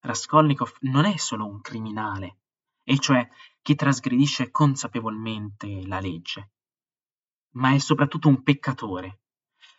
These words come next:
cioè qualcuno che trasgredisce, prima ancora della legge, la propria morale,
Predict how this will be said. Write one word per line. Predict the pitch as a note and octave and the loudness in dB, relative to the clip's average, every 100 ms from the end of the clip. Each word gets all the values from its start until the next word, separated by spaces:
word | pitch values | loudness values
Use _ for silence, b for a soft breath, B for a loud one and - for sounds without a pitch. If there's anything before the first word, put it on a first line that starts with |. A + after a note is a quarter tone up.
| b | b
cioè | D#3 | 2
qualcuno | D3 D3+ - D3+ | 6 6 6 2
che | C#3 | 2
trasgredisce, | C3+ C#3 - C#3 B2+ G#2+ G2+ - A2+ C#3 _ _ _ | 0 -2 2 2 4 -2 -6 -8 -8 -10 _ _ _
prima | A#2 G#2+ | -8 -8
ancora | A2 C3+ C3 | 0 0 2
della | A2 A2+ | -2 -4
legge, | B2 G#2+ C3+ | -4 -4 -2
la | B2+ | -2
propria | C3 F#3+ D3+ | 2 2 2
morale, | C#3 B2+ C#3+ A2+ G2 F#2 | 2 2 0 -2 -6 -12